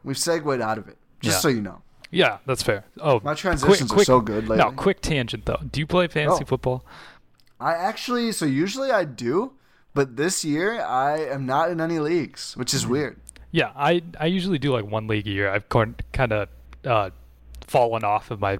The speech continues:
Speaker 2: football fandom, uh, dramatically.
Speaker 1: Sure.
Speaker 2: I just, I just wanna take this time to flex on the pod 'cause we talked about football in the, uh, ad read, that I am three and oh in my fantasy league
Speaker 1: Wow.
Speaker 2: right now. Yeah, highest scoring team in the league. It's
Speaker 1: Who's
Speaker 2: amazing.
Speaker 1: your M V P?
Speaker 2: Uh, Russell Wilson.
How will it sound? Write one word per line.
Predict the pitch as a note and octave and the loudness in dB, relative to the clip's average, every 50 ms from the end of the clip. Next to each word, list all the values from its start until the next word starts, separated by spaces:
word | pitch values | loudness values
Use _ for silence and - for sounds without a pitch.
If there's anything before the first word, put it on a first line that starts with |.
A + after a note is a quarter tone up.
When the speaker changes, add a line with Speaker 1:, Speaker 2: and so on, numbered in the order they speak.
| - - | -6 -6
Speaker 2:
football | - - A2+ - - A2 G#2+ - | -4 -4 -2 0 0 -2 -2 -2
fandom, | - A2+ G#2+ G#2 G#2+ G#2 G2+ G2+ F2+ - - - - | -2 -4 -2 -2 -2 -2 -2 -4 -8 -14 -8 -2 0
uh, | A2+ G2 F#2+ F#2+ F#2 G2+ - - - - - - - | 0 0 0 -4 -8 -12 -18 -20 -20 -20 -20 -8 -4
dramatically. | - A2 G#2+ G#2+ A2+ A2+ - - G2 F2+ - - - - - - - - - | -4 -2 0 2 0 0 0 -2 -6 -10 -10 -14 -18 -20 -20 -20 -20 -16 -6
Speaker 1:
Sure. | - - - | 0 2 2
Speaker 2:
I | D3+ | 2
just, | D3+ - - | 2 2 2
I | G#3+ D3+ D3 | 2 2 2
just | D#3 - - | 0 0 0
wanna | A3 F3 D3+ A#2+ | 0 0 0 0
take | - C#3 A#2+ - | -2 -2 -4 -4
this | B2+ G#2 | -6 -4
time | - - G#2+ G2 | -2 -2 -2 -2
to | G2 - | -2 -4
flex | - - G#2 F#2+ - - | -2 0 0 0 0 -2
on | G2+ | -4
the | G2 | -4
pod | - - G2 F#2 - - | -2 0 0 0 0 -2
'cause | A#2 G2+ F#2+ | -4 -2 -2
we | G2+ F#2 - - - - - | -2 -4 -6 -10 -14 -8 -2
talked | - A2+ G#2 - | -2 -2 -2 0
about | A2 G#2 F#2 - - - | -2 -2 -4 -4 -6 -4
football | - - A#2 - - G2+ F#2+ F#2+ | -2 0 0 2 2 2 2 0
in | F#2+ | -2
the, | F#2+ F#2 F#2+ A#2 C#3+ | -6 -10 -10 -6 -2
uh, | A#2 G2+ G2 G#2 A2+ | -2 -2 -2 -2 -2
ad | - A2+ G#2+ G#2+ | 0 0 0 0
read, | G#2 G2 - D3+ - - - - - | -2 -2 -4 -8 -12 -12 -10 -6 -2
that | C#3+ C#3 | 0 0
I | C#3+ E3 | 0 0
am | D#3+ C#3+ B2+ - _ | -2 -4 -6 -8 _
three | - C3 C3+ D#3+ E3+ F3 D#3 | -4 -2 -2 -2 0 0 0
and | C3 A#2+ | 0 0
oh | A2+ G#2+ F#2 E2+ - _ | 0 -2 -2 -4 -8 _
in | - A#2 | -8 -4
my | G#2 G#2 G#2 | -2 -2 -2
fantasy | - - A2 G#2 G2+ - G#3+ | 0 0 0 0 0 0 0
league | A#3+ C#4+ E4 E4 C#4 | 0 2 2 4 4
Speaker 1:
Wow. | G#3 | 2
Speaker 2:
right | G#2 G2 G2+ | 2 2 2
now. | G2+ F#2+ F#2+ F2 B2 | 0 0 -2 -2 0
Yeah, | B2+ B2+ A#2+ | 0 0 0
highest | A2 - C#3+ C#3+ D3 D#3 C#3 - | 0 2 2 2 2 2 0 -2
scoring | - D#3 C#3 C3+ B2+ A2 | 0 0 0 0 0 -2
team | - C3+ B2 A#2+ | -4 -2 -2 0
in | A2+ | -2
the | G#2+ G#2+ | -2 0
league. | G2+ G2+ G2+ G2+ F#2+ - - - _ - | 0 0 0 0 -2 -6 -12 -18 _ -4
It's | B2+ - - | -2 0 2
Speaker 1:
Who's | - | 2
Speaker 2:
amazing. | F#3+ G3 F#3 G3 | 2 2 2 0
Speaker 1:
your | F#3 | 0
M | F3+ E3+ | 0 0
V | D#3+ E3 D3+ | -2 -2 -2
P? | - E3+ D#3+ B2 A2 - - - - - - _ - - | 0 -2 -2 -2 -4 -10 -16 -20 -20 -20 -20 _ -10 -4
Speaker 2:
Uh, | A#2+ A#2 A#2+ A#2 A#2 A2+ | -2 0 2 2 2 2
Russell | B2+ C3 B2 - A#2+ G#2+ | 0 0 0 0 -2 0
Wilson. | G#2 G#2 G2 - - - E2+ | 0 0 -2 -4 -8 -14 -16